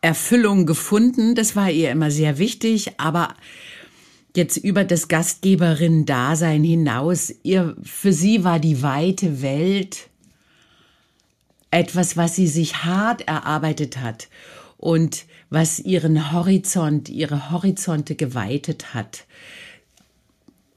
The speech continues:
Ähm, nach einer Kindheit, die mit, mit sehr engem Horizont, mit, mm, sehr kargen Prognosen und, ähm, eher einem harten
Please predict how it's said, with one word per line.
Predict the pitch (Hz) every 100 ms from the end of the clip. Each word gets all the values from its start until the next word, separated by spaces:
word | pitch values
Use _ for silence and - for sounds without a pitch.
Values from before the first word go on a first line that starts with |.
| _ -
Ähm, | 143 139 127 -
nach | - 147 -
einer | - 143
Kindheit, | 139 - 196 185 147 170
die |
mit, | 151 - -
mit | 151 143
sehr | 147 139 -
engem | 180 156 117
Horizont, | 113 110 110 - 101 - -
mit, | 113 113 - - - _ - - _ _ _ _
mm, | - 123 113 110 110 101 104 117 113 _ _
sehr | 120 123
kargen | - - 113 156 165 143
Prognosen | - 131 123 117 113 113 107 113 113 107
und, | 120 113 117 - _ _ _ _ _ _ _ _ _ _ _ _ _ - - -
ähm, | 131 127 131 135
eher | 139 120 120 120 117 - - - -
einem | 135 123
harten | 151 151 185 160 135 120 113